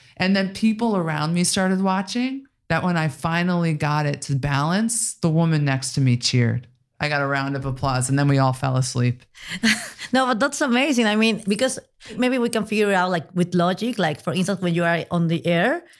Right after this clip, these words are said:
Speaker 2: then you are also kind of following the, the speed of the airplane. So
Speaker 1: Yeah.
Speaker 2: that's why it's faster.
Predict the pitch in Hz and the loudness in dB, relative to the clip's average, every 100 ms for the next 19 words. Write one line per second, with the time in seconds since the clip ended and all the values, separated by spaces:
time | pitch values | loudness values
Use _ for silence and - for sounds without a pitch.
0 | - _ 185 190 202 156 196 196 196 180 | -20 _ 0 2 2 2 0 0 0 2
1 | 170 165 156 160 214 202 196 202 180 175 | 2 0 -2 -4 -2 -2 -2 -2 -2 0
2 | 175 170 165 160 156 156 143 - 190 156 | 0 0 0 0 0 -2 -6 -2 0 0
3 | 165 - 185 185 135 131 147 - 170 196 | 0 0 0 0 -6 -6 -8 -2 2 2
4 | 202 180 165 - 156 - 185 - 147 147 | 2 2 0 -2 -4 0 0 0 -2 -2